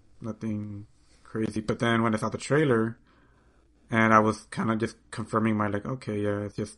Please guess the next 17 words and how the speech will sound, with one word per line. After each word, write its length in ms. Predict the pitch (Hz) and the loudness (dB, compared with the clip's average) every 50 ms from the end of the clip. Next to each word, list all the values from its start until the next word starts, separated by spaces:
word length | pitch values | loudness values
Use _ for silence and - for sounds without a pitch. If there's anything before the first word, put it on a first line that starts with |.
| _ - | _ -6
the 140 | - 110 104 | -4 -4 -4
classic 340 | - - 110 104 - 113 107 | -4 -6 -8 -8 -8 -8 -4
games." 420 | 98 110 107 107 107 107 107 - - - | -2 0 0 2 0 0 -2 -6 -8 -6
But 140 | - 113 - | -4 -2 2
then 180 | - 120 120 117 | 4 4 6 6
when 100 | 117 110 | 4 4
they 60 | 110 | 2
showed 220 | 107 - 117 110 107 | 2 0 -2 -2 -2
Tournament 320 | - 123 120 123 110 107 | 0 0 0 0 0 -2
Fighters, 560 | - 110 104 107 107 104 104 107 110 - - - _ _ _ _ _ _ _ _ _ - | -2 -2 -2 -2 0 0 -2 -2 -4 -6 -10 -18 _ _ _ _ _ _ _ _ _ 4
that 140 | 123 131 143 | 8 8 8
one 120 | 156 151 | 10 8
actually 180 | 143 135 139 135 | 6 4 2 2
made 120 | 127 131 127 | 2 2 2
me 60 | 127 | 2
go 100 | - 123 | 4 4
like, 200 | 110 107 104 - | 4 4 2 0